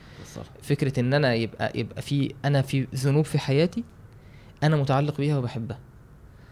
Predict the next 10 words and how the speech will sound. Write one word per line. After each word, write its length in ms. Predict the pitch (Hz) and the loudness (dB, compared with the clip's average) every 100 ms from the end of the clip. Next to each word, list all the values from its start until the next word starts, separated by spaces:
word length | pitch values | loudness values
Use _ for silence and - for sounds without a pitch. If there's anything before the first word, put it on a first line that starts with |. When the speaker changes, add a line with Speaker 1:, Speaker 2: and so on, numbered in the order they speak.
| - - - - - | -20 -20 -20 -20 -6
Speaker 2:
محتاج 460 | 139 135 - 175 175 | 0 0 2 4 4
إن 140 | 156 | 4
أنا 140 | 170 151 | 6 6
أزود 340 | 160 185 175 | 8 8 6
حاجات 240 | - 175 - | 4 0 2
تانية 260 | 185 214 302 - - - 156 | 4 4 2 -6 -20 -6 0
من 140 | 135 | 2
الطاعات. 480 | 135 - 143 156 254 - - - - - - | 2 2 4 4 0 -6 -20 -20 -20 -14 -2
الطاعة 380 | 139 - 202 190 | -2 6 8 8
دي 220 | 180 226 | 6 2